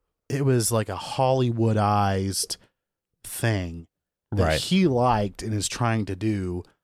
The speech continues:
Speaker 1: and somehow has gotten away with it. I don't know how he has the money or how he gets the loans for it, you know,
Speaker 2: Who
Speaker 1: but they're like,
Speaker 2: knows?
Speaker 1: "Oh, the, my Viper unit responds." And, like, Vice had a whole thing on it with him. And when I, so when I started seeing him with the TikTok videos, I was like,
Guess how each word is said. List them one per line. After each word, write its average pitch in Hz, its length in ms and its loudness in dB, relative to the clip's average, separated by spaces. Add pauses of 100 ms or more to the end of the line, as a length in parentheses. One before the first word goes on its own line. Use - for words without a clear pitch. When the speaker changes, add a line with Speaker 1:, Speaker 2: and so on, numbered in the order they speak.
(360)
Speaker 1:
and 110 140 -2
somehow 131 400 2
has 104 140 0
gotten 101 240 0
away 87 240 0
with 113 180 2
it. 165 220 0
I - 60 -2
don't 110 100 2
know 104 100 4
how 98 220 2
he 104 80 2
has 104 160 2
the 104 80 -2
money 98 320 2
or 87 80 0
how 95 180 0
he 95 60 0
gets 101 160 -2
the 92 100 -4
loans 92 320 -2
for 113 320 0
it, 101 160 -2 (340)
you 117 140 0
know, 117 120 2
Speaker 2:
Who 104 80 8
Speaker 1:
but 113 100 4
they're 120 100 8
like, 101 160 6
Speaker 2:
knows? 120 100 4 (200)
Speaker 1:
"Oh, - 20 -6
the, 107 240 -4 (240)
my 120 160 2
Viper 123 320 2
unit 117 320 2
responds." 113 640 2 (200)
And, 120 120 0
like, 117 140 -2
Vice 120 360 0
had 123 260 0
a 113 80 4
whole 95 200 0
thing 110 260 -2
on 82 160 -6
it 73 160 -14 (320)
with 110 140 0
him. 101 160 0
And 123 200 0
when 131 120 2
I, - 20 0
so - 200 0
when 135 120 2
I - 20 4
started 156 220 0
seeing 139 180 2
him 117 220 2
with 104 120 -2
the 95 60 -6
TikTok 156 440 -2
videos, 95 580 2
I 117 60 2
was 110 80 2
like, 104 180 -2